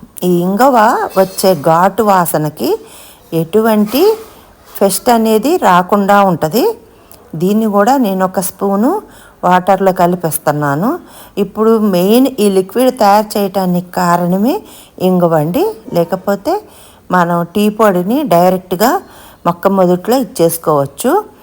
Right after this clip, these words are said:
ఇంగువకు గడ్డకట్టే స్వభావం ఉంటది, అందుకనే వాటర్లో డిజాల్వ్ చేసి ఇప్పుడు మొక్క మొదట్లో ఇచ్చేస్తున్నాను. దీన్ని మనం నైట్ అంతా నానబెట్టుకోవచ్చు, లేకపోతే ఇమీడియట్గానైనా కానీ ఇచ్చేసేయచ్చు.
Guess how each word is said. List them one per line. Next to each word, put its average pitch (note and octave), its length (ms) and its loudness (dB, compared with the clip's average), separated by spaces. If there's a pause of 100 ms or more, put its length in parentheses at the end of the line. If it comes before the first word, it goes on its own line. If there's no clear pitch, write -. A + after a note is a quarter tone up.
(920)
ఇంగువకు G3 640 0 (120)
గడ్డకట్టే G#3 580 -2
స్వభావం F#3 680 0
ఉంటది, D3+ 440 -4 (460)
అందుకనే G3 500 -2
వాటర్లో G3 640 2
డిజాల్వ్ F3+ 600 -2
చేసి E3+ 420 -4 (460)
ఇప్పుడు G#3 340 0
మొక్క G3+ 280 0
మొదట్లో F3 440 0
ఇచ్చేస్తున్నాను. D3+ 1080 -2 (480)
దీన్ని G3+ 340 0
మనం F#3+ 380 -2
నైట్ F3 300 -4
అంతా G#3 540 0
నానబెట్టుకోవచ్చు, F#3 920 -2
లేకపోతే F#3 540 -4
ఇమీడియట్గానైనా F3 920 -4
కానీ F3 280 -4
ఇచ్చేసేయచ్చు. D#3+ 960 -6